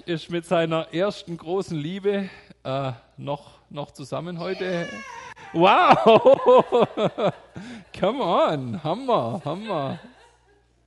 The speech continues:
Cool, hätte ich jetzt nicht erwartet, ne? Weil, weil normalerweise ist ja so, da kommt die erste Verliebt-, das erste Verliebtsein und was so auch immer. Und dann kommt irgendwann mal dieser, dieser Crash, ja?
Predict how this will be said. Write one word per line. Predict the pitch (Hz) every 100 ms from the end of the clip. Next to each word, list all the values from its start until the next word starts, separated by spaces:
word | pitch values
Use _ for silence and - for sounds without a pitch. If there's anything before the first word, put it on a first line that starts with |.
| _ _ _ _ _ _ _ _ 98 - _ _
Cool, | - 160 247
hätte | 226 160 165
ich |
jetzt | 175 175
nicht | 190
erwartet, | 226 165 208 139 117
ne? | 123 143 - - -
Weil, | 131 165 156 -
weil | 175
normalerweise | 185 180 180 240 240 208 220 208
ist | 202 190
ja | 190
so, | 160 185 214
da | 185
kommt | 175 185 170
die | 156
erste | 180 175 160 151
Verliebt-, | 160 143 180 226 -
das | 156
erste | 170 180 180
Verliebtsein | 175 160 214 - 202 196
und | 165 156
was | 160 165
so | 165
auch | 135 131
immer. | 165 233 226 - _ _ _ _ _ _ - _ _ _ _ _
Und | 135 120
dann | 143 190
kommt | 175 143 135
irgendwann | 160 190 156 139 165
mal | 143 120 113
dieser, | 123 113 120 107 101
dieser | 113 110 113 101
Crash, | - - 143 135 - -
ja? | 101 101 123